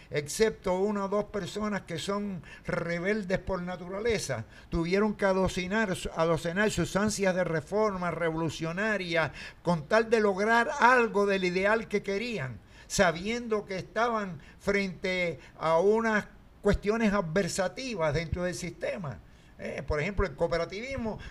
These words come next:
tuvo la simpatía de, del partido de aquella época, del gobernador, pero tenía que desarrollarse una atracción de capitales extranjeros, de desarrollo de capital propio,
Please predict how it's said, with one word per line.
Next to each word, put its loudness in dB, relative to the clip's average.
tuvo 0
la 0
simpatía -2
de, -6
del -2
partido -2
de 2
aquella -2
época, 2
del 0
gobernador, -2
pero 6
tenía 2
que 0
desarrollarse 2
una 2
atracción 0
de 4
capitales 2
extranjeros, 0
de 4
desarrollo 0
de 2
capital 0
propio, 0